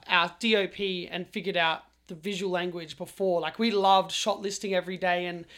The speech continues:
and coming up with a style for the film. That was, like, something that was important to us. And, like, like, the opening, every corner revealing something new, you know, like, yeah, using the camera to kinda, instead of just going, "Yeah,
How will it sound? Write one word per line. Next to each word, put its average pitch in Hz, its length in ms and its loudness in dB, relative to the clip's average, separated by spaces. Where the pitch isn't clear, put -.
and 190 160 -8
coming 220 260 0
up 196 120 -2
with 175 100 -10
a 180 60 -8
style 185 500 4
for 180 140 -8
the 175 100 -8
film. 185 400 -2
That 208 160 4
was, 220 160 4
like, 196 180 4
something 202 280 2
that 185 180 4
was 180 120 -4
important 208 420 -2
to 214 100 -4
us. 180 240 0
And, 196 80 -2
like, 185 160 2
like, 226 100 4
the 226 140 -4
opening, 208 580 2
every 262 320 2
corner 220 680 2
revealing 208 520 -2
something 190 420 -2
new, 185 480 -2
you 185 140 2
know, 180 260 2
like, 180 260 0
yeah, 214 120 4
using 220 420 -2
the 196 80 -6
camera 196 460 -2
to 180 40 -10
kinda, 180 300 -4
instead 285 280 0
of 349 80 -2
just 330 120 -4
going, 285 380 2
"Yeah, 262 240 6